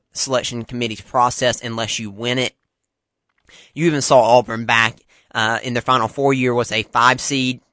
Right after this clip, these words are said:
going into the tournament, um, in going into the S E C tournament and projections. They won the S E C tournament and were still a five seed.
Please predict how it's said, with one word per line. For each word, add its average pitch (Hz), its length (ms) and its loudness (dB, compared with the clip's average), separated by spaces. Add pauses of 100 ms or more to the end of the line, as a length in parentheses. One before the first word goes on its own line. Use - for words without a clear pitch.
(200)
going 123 300 -2
into 120 260 -6
the 107 120 -12
tournament, 131 600 0 (320)
um, 127 240 -2
in 143 160 -6
going 127 240 2
into 123 200 -4
the 117 120 -10
S 117 160 -6
E 113 60 -12
C 131 160 -8
tournament 131 400 -2
and 104 100 -6
projections. 127 720 -2 (220)
They 143 100 0
won 120 380 -2
the 135 100 0
S 131 160 -2
E 131 60 -12
C 135 160 -8
tournament 135 420 -2
and 110 140 -12
were 101 80 -14
still 135 420 -2
a 123 40 -2
five 131 340 2
seed. 131 440 -6